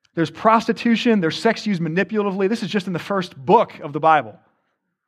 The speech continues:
So two foundational truths have to live underneath all of our understanding of sex and sexuality. Two foundational truths. Number one, it is a good gift designed by God. And number two,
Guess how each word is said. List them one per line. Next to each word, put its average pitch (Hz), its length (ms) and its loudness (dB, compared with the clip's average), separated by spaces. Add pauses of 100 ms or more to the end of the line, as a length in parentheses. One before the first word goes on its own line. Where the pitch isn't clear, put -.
(720)
So - 160 -4
two 285 300 2
foundational 240 580 2
truths 220 360 -4
have 262 340 2
to 262 100 -4
live 226 420 4
underneath 214 760 -2 (200)
all 233 280 4
of 240 100 2
our 226 160 6
understanding 202 640 -2
of 147 80 -10
sex 170 200 -2
and 160 80 -12
sexuality. 143 480 -2
Two 254 260 2
foundational 214 520 0
truths. 151 320 -8
Number 208 180 -2
one, 190 300 2 (340)
it 214 140 0
is 214 80 2
a 196 100 2
good 214 400 4
gift 240 300 2
designed 185 360 0
by 170 140 4
God. 123 280 0 (720)
And 185 140 0
number 226 260 4
two, 190 520 -4